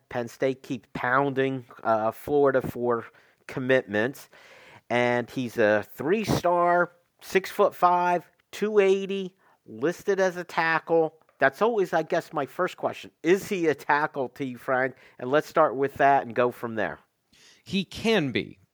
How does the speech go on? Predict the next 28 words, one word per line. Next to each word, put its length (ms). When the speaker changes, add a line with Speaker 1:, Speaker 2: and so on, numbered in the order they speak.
Speaker 2:
And 220
that's 220
the 120
important 520
thing 320
about 400
Plaz 480
and 100
how 200
he 180
fits 260
into 140
this 100
class, 380
which 180
I 140
think 200
is, 160
is 160
brilliant, 720
is 440
he 640
is 100
six-foot-five, 840
two 220
eighty. 380
He 160
has 260